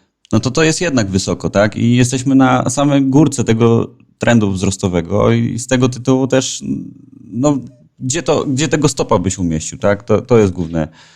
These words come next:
e, główny problem dla, dla tej pozycji, bo mimo tego, że trend może być kontynuowany, jakaś korekta, powiedzmy,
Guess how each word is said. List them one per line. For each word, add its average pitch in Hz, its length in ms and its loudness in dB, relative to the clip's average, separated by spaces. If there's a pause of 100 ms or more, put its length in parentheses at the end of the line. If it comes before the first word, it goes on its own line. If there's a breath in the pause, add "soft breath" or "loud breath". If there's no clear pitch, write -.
(160 soft breath)
e, 85 240 0
główny 85 300 -2
problem 69 360 0
dla, 69 420 -2
dla 71 180 -2
tej 78 140 -4
pozycji, 78 460 -8
bo 95 300 2
mimo 113 260 2
tego, 117 240 4
że 107 100 -2
trend 123 320 2
może 127 240 2
być - 120 -6
kontynuowany, 123 680 2
jakaś 123 260 -2
korekta, 131 400 2
powiedzmy, 120 500 0